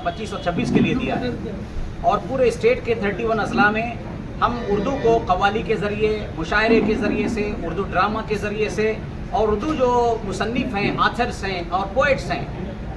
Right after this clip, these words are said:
उनको हम प्रमोट करते हैं और उर्दू आंगनवाड़ी के लिए भी हम सपोर्ट करते हैं। और हर तीन महीने पे हमारा एक रिसाला अज़कार निकलता है, तर्जुमान निकलता है। उर्दू ज़बान के लिए हम जद्दोजहद कर रहे हैं। इसी सिलसिले की एक कड़ी आज,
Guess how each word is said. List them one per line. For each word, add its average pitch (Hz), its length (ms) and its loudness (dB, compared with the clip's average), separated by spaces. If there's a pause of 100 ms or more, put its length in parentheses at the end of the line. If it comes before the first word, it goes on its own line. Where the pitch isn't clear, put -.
उनको 233 220 2
हम - 140 4
प्रमोट 220 360 0
करते 247 240 0
हैं 214 520 -4 (200)
और 233 340 6
उर्दू 220 280 0
आंगनवाड़ी 226 460 0
के 233 120 -2
लिए 233 160 4
भी 208 60 0
हम 208 140 0
सपोर्ट 214 360 -2
करते 220 260 -2
हैं। 226 420 -2 (240)
और 214 280 0
हर 254 180 0
तीन 262 240 -4
महीने 226 260 0
पे 220 180 0
हमारा 202 340 -2
एक 196 160 -4
रिसाला 196 340 0
अज़कार 208 520 0
निकलता 214 380 -4
है, 196 280 -2
तर्जुमान 175 420 0
निकलता 202 380 -6
है। 202 400 -4 (220)
उर्दू 262 180 -2
ज़बान 214 360 0
के 214 120 -2
लिए 208 340 -2 (240)
हम 208 140 -2
जद्दोजहद 185 460 -2
कर 180 100 0
रहे 190 160 -2
हैं। 240 180 -6
इसी - 200 -4
सिलसिले 220 380 0
की 214 140 -4
एक 180 160 -4
कड़ी 214 380 -2
आज, 180 520 0